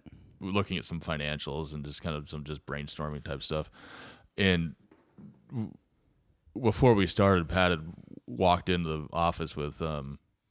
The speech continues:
like, we hadn't even planned on having a conversation about the financials or anything. We just, he just brought a beer. I was working on some stuff, and he just brought a couple of beers in the office and handed me one, and it was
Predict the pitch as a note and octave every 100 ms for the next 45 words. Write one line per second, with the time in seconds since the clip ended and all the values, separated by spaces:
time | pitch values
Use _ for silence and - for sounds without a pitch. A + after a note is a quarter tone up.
0 | _ _ _ _ - G2 F#2+ C#3 C3 F2+
1 | D#2 F#2 F#2 E2 D2+ D2 D2 E2+ D#2 D2
2 | D#2+ D2+ D2+ C#2 - E2 C#2 D2 D2 C#2+
3 | D2 C#2+ D2 D2+ D2+ - - F2+ F2 D#2+
4 | E2 D#2 C#2+ B1+ E2 E2 D#2+ E2+ E2+ D#2
5 | D2+ C#2+ D#2 E2+ D#2+ D#2+ D#2+ - D#2+ D#2
6 | C#2+ _ _ - F#2+ E2+ C#2 D2+ F2+ E2
7 | C#2+ C#2+ D2+ E2 - D2 F2 D#2+ C#2 D2
8 | E2 D2+ D2 -